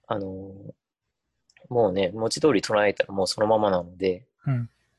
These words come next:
Speaker 1: ただ多分でもそれってカグル側ですぐには決められないというか、あの、
Speaker 2: うん。
Speaker 1: 多分ね、その内部の決済かなんかよくわかんないですけど、その、あれが、あの、内部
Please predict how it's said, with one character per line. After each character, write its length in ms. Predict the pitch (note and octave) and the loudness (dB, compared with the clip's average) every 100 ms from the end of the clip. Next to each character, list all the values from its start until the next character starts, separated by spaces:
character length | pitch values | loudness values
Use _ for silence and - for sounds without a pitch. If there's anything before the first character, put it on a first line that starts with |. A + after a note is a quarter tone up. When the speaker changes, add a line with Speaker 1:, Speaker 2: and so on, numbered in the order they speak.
| _ _ - | _ _ -10
Speaker 1:
た 100 | C#3+ | -4
だ 100 | A2 | -2
多 140 | - | 0
分 180 | C#3+ G2 | 0 0
で 100 | A2+ | 0
も 80 | G2+ | -2
そ 140 | - | 0
れ 80 | B2 | -2
っ 40 | B2 | -2
て 220 | - - | -6 -4
カ 160 | A#2 | -2
グ 100 | A2 | -2
ル 140 | B2 A#2+ | -2 0
側 280 | A#2+ A#2 A#2 | 0 0 0
で 120 | A2+ | -2
す 200 | - C3+ | -2 -2
ぐ 120 | A2+ | 0
に 120 | F#2 | 0
は 80 | F#2 | -2
決 120 | - | 0
め 100 | G2+ | 2
ら 120 | G2 | 4
れ 100 | G2 | 4
な 140 | F#2+ F#2+ | 2 0
い 100 | F2+ | -2
と 140 | - | -6
い 100 | - | -6
う 80 | - - | -8 -6
か、 240 | - G2 | -4 -4
あ 40 | G2+ | -6
の、 140 | G2 | -6
Speaker 2:
う 40 | C#3+ | -2
ん。 460 | B2+ B2 A#2 A#2 - _ _ _ _ - | -2 -2 -4 -10 -16 _ _ _ _ -6
Speaker 1:
多 120 | B2 | -6
分 240 | G2 F#2 | -6 -6
ね、 180 | F#2+ F2+ | -2 -2
そ 120 | - | -2
の 80 | G#2+ | -6
内 260 | G2+ A2 G2+ | 0 2 2
部 120 | F#2 | 2
の 100 | F2+ | 0
決 280 | - A#2+ - | 0 -2 -2
済 180 | G2 F2 | -4 -4
か 160 | - | -8
な 180 | F#2+ F#2 | -2 -2
ん 40 | |
か 120 | - - | -2 -4
よ 120 | G#2+ | 0
く 40 | |
わ 80 | G2 | 0
か 100 | G#2 | 0
ん 40 | |
な 60 | F#2+ | -6
い 20 | |
で 40 | F#2 | -8
す 80 | - | -12
け 120 | - | -10
ど、 220 | - A#2 _ _ _ _ _ _ _ | -10 -10 _ _ _ _ _ _ _
そ 140 | - | -14
の、 180 | G#2 G2 - _ | -14 -14 -20 _
あ 100 | - | -4
れ 120 | G#2+ G#2+ | -2 -2
が、 240 | G#2+ G#2 - | -2 -6 -10
あ 100 | G#2+ | -10
の、 240 | G2 G2 G2+ _ _ _ | -12 -18 -20 _ _ _
内 240 | B2+ A2+ | -2 2
部 80 | G#2 | 2